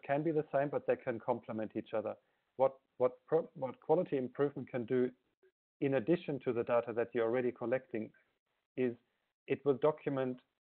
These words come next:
what Deirdre called, um, um, practice-based evidence. So evidence that is not necessarily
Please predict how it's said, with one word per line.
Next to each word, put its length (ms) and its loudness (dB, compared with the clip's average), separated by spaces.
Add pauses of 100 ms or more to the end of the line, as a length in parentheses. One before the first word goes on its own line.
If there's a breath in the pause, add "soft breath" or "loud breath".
(240)
what 220 4 (440)
Deirdre 280 2 (280)
called, 280 6 (180)
um, 380 -2 (1600)
um, 260 -2
practice-based 680 -2
evidence. 380 -6 (280)
So 180 -4
evidence 400 0
that 140 0
is 180 -2
not 240 -4
necessarily 840 0